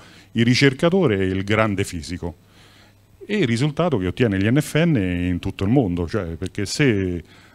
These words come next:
la stima che ha ricevuto l'I N F N nel, nel, nel mondo è proprio anche grazie al nostro lavoro, perché se noi facessimo, parola brutta, il,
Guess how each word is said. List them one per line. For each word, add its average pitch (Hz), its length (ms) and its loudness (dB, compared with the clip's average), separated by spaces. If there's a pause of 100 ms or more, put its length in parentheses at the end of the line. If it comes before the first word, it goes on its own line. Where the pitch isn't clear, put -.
la 98 140 -4
stima 92 840 -2 (240)
che 90 320 -4
ha 90 80 -2
ricevuto 113 420 0
l'I 101 160 2
N 135 120 2
F - 140 -4
N 170 260 2
nel, 101 240 2
nel, 98 880 -2 (520)
nel 139 160 2
mondo 165 320 2
è - 40 0
proprio 113 240 2
anche 110 220 -2
grazie 117 340 0
al 101 80 0
nostro 101 240 -2
lavoro, 110 300 4
perché 90 240 -4
se - 140 -4
noi 151 140 4
facessimo, 107 720 -2 (640)
parola 98 280 0
brutta, 104 540 6
il, 90 640 -4